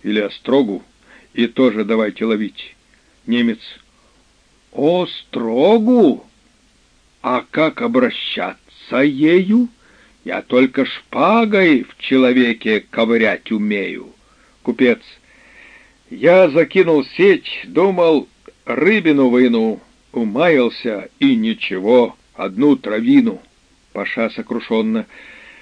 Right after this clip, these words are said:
До чего доросли? Первой гильдии и жрут водоросли.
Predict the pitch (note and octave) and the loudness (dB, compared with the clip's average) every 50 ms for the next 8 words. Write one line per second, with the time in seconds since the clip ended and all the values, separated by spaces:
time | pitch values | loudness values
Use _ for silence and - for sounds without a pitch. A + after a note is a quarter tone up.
0 | _ _ _ _ _ - F#2 - - - - D#2 C#2+ F2 A2 D3+ F#3 F3 C3 C#3+ | _ _ _ _ _ -14 -14 -10 -10 -10 -10 -10 -8 -2 2 2 2 2 2 0
1 | D3 D3+ - - - - - A#2+ C#3+ C#3+ A#2+ A2+ _ _ _ _ _ _ _ _ | -2 -2 -4 -6 -12 -4 -2 -2 -2 -2 -8 -16 _ _ _ _ _ _ _ _
2 | _ - D3 G3+ A3 G#3+ G#3 G3+ G3 F#3+ G3 F#3+ G3 D#3+ B2 C#3 F#3 G3 F#3+ E3+ | _ 0 2 4 4 4 2 2 0 0 0 0 0 -2 -4 -4 -4 -4 -4 -6
3 | D2+ - - A#2+ A#2+ A#2+ B2 A#2+ - - - C#3+ C3+ A#2 G2+ G#2+ A#2+ D3+ E3 D3 | -8 -10 -10 -10 -10 -8 -10 -10 -12 -2 2 4 4 4 4 0 -2 -2 -2 -4
4 | - - G#2 G#2+ C3+ C#3+ C3 A2 A2 G#2 F2+ - - - - - - - | -6 -8 -4 -2 0 0 0 0 -2 -6 -8 -8 -12 -16 -16 -16 -18 -20